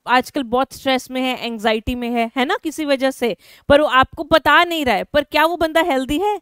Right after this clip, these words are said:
नहीं है। तो हेल्थ की जब भी हम बेटा डेफिनेशन लिखते हैं ना, तो हम तीन एस्पेक्ट पक्का के पक्का वहाँ कवर करते हैं।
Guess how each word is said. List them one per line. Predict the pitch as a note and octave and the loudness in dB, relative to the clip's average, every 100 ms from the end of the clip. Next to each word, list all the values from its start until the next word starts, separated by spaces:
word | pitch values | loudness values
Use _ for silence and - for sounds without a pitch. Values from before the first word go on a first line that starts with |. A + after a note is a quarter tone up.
| - | -10
नहीं | G3+ A3 A3 G#3+ | -8 -4 -4 -4
है। | D3+ C3 - - - _ | -10 -12 -18 -20 -20 _
तो | G4 | 0
हेल्थ | G4+ D4 E4+ - | 2 4 4 2
की | G4 | -2
जब | F#4+ C#4+ A3+ | 0 0 2
भी | E4 | 0
हम | F#4+ D4+ | 2 0
बेटा | B3+ A#3+ | 0 0
डेफिनेशन | C4 G3 G3+ C4 C4 C4 C4 | -2 -4 -4 -4 -4 -6 -8
लिखते | A3+ - A3+ | -10 -6 -4
हैं | F#3+ | -2
ना, | B3 G#3+ - - - | -2 -4 -6 -20 -4
तो | D#4 | 0
हम | E4 E4+ | 2 0
तीन | D#4+ D#4+ | -6 -4
एस्पेक्ट | D#4+ - - C#4+ - - | -4 -2 -2 -2 -4 -6
पक्का | D4 _ E4+ | -6 _ 0
के | D#4 | 0
पक्का | E4+ - D4 - E4 | -4 -4 -6 0 0
वहाँ | D#4+ D#4 | 2 0
कवर | C4 A#3+ B3 | 0 0 0
करते | A3 G#3 - | 0 -6 -8
हैं। | D#3 | -12